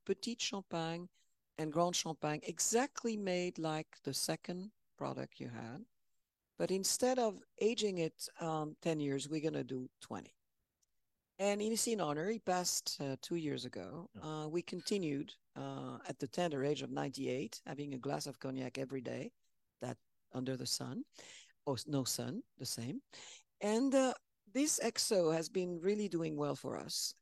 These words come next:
Speaker 1: um, because we have won numerous awards and numerous, um, um, uh, accolades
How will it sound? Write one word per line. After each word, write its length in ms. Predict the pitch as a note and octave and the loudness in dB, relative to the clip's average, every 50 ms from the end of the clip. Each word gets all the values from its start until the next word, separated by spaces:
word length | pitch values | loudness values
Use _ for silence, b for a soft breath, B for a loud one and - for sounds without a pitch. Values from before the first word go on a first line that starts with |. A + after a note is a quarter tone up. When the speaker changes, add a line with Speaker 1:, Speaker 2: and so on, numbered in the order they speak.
| - | -6
Speaker 1:
um, 480 | D3+ D#3 D#3+ D#3+ D#3+ E3 E3 E3 E3+ E3 | -4 -2 -2 -2 -2 -4 -6 -8 -4 2
because 520 | D#3+ F#3+ F#3 - - G3+ F#3+ F#3 F#3 D#3 E3+ | 4 4 4 6 6 6 8 8 6 6 4
we 160 | F#3 G#3 G#3+ | 4 4 6
have 160 | G3+ F#3 D3 | 6 4 4
won 360 | D#3+ E3+ E3+ E3 E3 E3 - - | 4 4 6 4 4 0 -2 -4
numerous 680 | E3+ E3+ F#3+ A3+ B3 A#3 F#3+ E3 D3 C#3+ - - - - - - | -2 0 0 2 2 2 2 2 2 2 2 0 0 -2 -4 -2
awards 680 | D3 C#3 C#3+ C#3 C3+ C3 B2+ C3+ - - - - - _ _ - | 0 2 2 2 4 2 0 0 -2 -2 -4 -4 -6 _ _ -12
and 120 | C3+ C#3 | -8 -6
numerous, 500 | C#3+ D3 D3 D3 C#3 C#3 C#3 C#3 - - - - | -4 -4 -2 -2 0 0 0 0 -2 -2 -4 -4
um, 420 | C3+ C3+ C3 C3 C3 C3 C3 C3 _ _ _ _ _ _ _ _ _ - | -2 -2 0 0 -2 -4 -4 -6 _ _ _ _ _ _ _ _ _ -4
um, 760 | C3+ C#3 C3+ C3+ C3+ C3+ C3+ C#3 C#3+ C#3 C3+ - G2+ F2+ - | -2 0 0 0 -2 -4 -4 -6 -6 -8 -10 -10 -12 -14 -14
uh, 200 | - G3+ F3+ E3+ E3+ _ - | -12 -12 -12 -12 -12 _ 0
accolades 720 | G3 G3 - - D3 C#3 C3 B2 A2+ - - - - - | 0 0 2 2 0 2 2 0 -2 -4 -6 -8 -10 -12